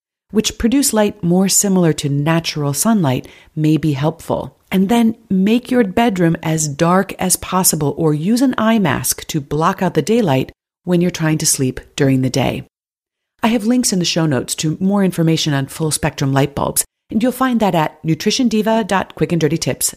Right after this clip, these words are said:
dot com. Number three, schedule time to sleep. A lot of the health and diet issues that crop up for shift workers stem not from the fact that they work at night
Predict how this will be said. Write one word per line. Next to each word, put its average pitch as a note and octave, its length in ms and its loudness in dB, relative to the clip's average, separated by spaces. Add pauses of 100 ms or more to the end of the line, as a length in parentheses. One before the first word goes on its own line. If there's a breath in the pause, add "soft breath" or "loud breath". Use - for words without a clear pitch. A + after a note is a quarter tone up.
dot C#3 280 -2
com. C3+ 400 -4 (600)
Number F#3+ 300 2
three, E3 340 0 (220 loud breath)
schedule F#3+ 720 0
time D#3 380 -2
to D3+ 100 -6
sleep. A2+ 360 -2 (720)
A A3+ 120 2
lot A#3 300 2
of D4+ 100 -2
the C4 100 0
health G3+ 320 -2
and G3 140 2
diet D3+ 280 2
issues C#3+ 300 0
that - 260 -6
crop F3+ 380 -2
up F3 160 -2
for - 140 -2
shift - 320 -2
workers F3 400 2 (340)
stem A#3 500 2
not A3+ 380 0
from E4 140 0
the D4+ 80 4
fact B3 340 -2
that G3+ 140 0
they E3+ 160 2
work F#3 320 0
at - 100 -4
night F#3 320 0